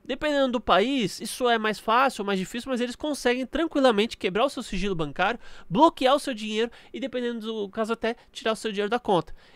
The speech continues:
E com criptomoedas isso não acontece. Então o Estado considera as criptomoedas como uma afronta, mas como é necessário manter uma máscara, uma emulação de democracia, então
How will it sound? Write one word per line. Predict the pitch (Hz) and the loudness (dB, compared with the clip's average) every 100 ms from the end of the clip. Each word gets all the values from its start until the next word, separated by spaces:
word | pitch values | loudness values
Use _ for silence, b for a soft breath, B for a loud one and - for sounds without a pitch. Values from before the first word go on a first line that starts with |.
| - | -4
E | |
com | 214 226 | -2 0
criptomoedas | 226 220 220 202 190 | -2 -4 0 0 -2
isso | - | -6
não | 214 | -6
acontece. | 220 240 226 208 190 - b b b | -4 -2 2 2 0 -8 b b b
Então | 180 247 269 | -2 2 2
o | |
Estado | 254 - 240 | 0 0 -2
considera | 247 233 214 233 | -2 -2 2 2
as | 240 | 2
criptomoedas | 226 220 190 180 | -4 -2 -2 -2
como | - 202 | -2 -2
uma | 226 | 0
afronta, | 254 - 214 247 240 - B B - | -2 0 0 0 -4 -14 B B -6
mas | 208 | -4
como | - 254 | 0 2
é | |
necessário | 262 - 269 - 277 | 2 -2 -4 0 2
manter | 262 247 247 | 4 2 4
uma | 240 | 4
máscara, | 190 190 262 - 214 143 - b | 6 4 2 0 -2 -2 -4 b
uma | 180 196 - | 0 0 2
emulação | 294 269 269 226 - - 247 | 2 4 4 4 2 0 0
de | 247 220 | 0 -2
democracia, | 202 185 165 156 - 262 196 b b b b b | -2 -2 -6 -10 -8 -6 -8 b b b b b
então | 294 277 196 214 | -6 4 6 6